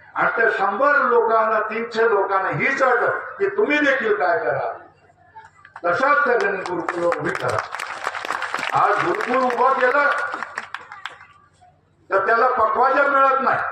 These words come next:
पखवाज शिकवायला, गायक शिकवायला गायक मिळत नाही. तो बी म्हणतोय, "तुम्ही एवढे पैसे घेतात कीर्तनकार महाराज, तर आम्हालाही एक दीड लाख रुपये द्या." तोही सौदा करतो, स्वतःचा सौदा करतो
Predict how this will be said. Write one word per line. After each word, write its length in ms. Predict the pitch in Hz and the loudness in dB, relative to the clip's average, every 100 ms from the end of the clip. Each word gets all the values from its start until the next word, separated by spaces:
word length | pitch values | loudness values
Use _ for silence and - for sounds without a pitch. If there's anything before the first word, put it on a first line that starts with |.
| - - - - _ - _ _ _ 156 | -10 -16 -20 -20 _ -20 _ _ _ -2
पखवाज 380 | 165 247 262 | 0 2 2
शिकवायला, 500 | - - 202 180 120 - - - - - - - _ - - | 2 0 2 2 0 -4 -8 -14 -16 -20 -20 -20 _ -12 -2
गायक 360 | 147 202 254 - | 2 4 2 2
शिकवायला 540 | 220 247 247 254 262 262 - - - | 0 4 4 4 4 2 0 -4 0
गायक 340 | 160 285 277 | 2 4 2
मिळत 340 | 269 277 262 254 | 2 2 2 2
नाही. 180 | 196 - - - - - - | 0 -2 -6 -12 -16 -14 -2
तो 100 | 262 | 0
बी 120 | 285 320 | 2 2
म्हणतोय, 460 | 294 277 - 240 220 - - - | 2 0 0 0 -2 -6 -14 -6
"तुम्ही 220 | 226 262 | -2 2
एवढे 280 | 254 262 277 | 4 4 4
पैसे 320 | 262 - 254 | 2 2 2
घेतात 340 | 240 240 262 262 | 2 2 2 0
कीर्तनकार 580 | 214 208 240 240 - 254 | -2 0 0 0 0 0
महाराज, 500 | 214 190 208 180 175 - - - - - | 0 -2 0 0 -2 -6 -16 -16 -14 -4
तर 60 | 196 | 0
आम्हालाही 640 | 185 190 220 233 269 269 | 0 0 0 0 2 4
एक 140 | 254 | 2
दीड 220 | 269 277 269 | 2 -2 0
लाख 240 | 277 269 | 0 0
रुपये 320 | 262 254 254 | -2 0 0
द्या." 200 | - - - - - - - - - 539 494 - - - - - 202 | 0 -2 -4 -10 -16 -20 -20 -20 -20 -18 -18 -20 -20 -20 -20 -18 -12
तोही 360 | - 392 277 320 | 0 2 2 2
सौदा 320 | - 254 294 302 | 0 2 4 4
करतो, 380 | 285 262 269 | 2 2 2
स्वतःचा 520 | 240 208 220 254 269 - | 2 2 2 2 2 0
सौदा 340 | 214 233 269 | 0 2 2
करतो 360 | 220 214 - - | 0 -2 -4 -8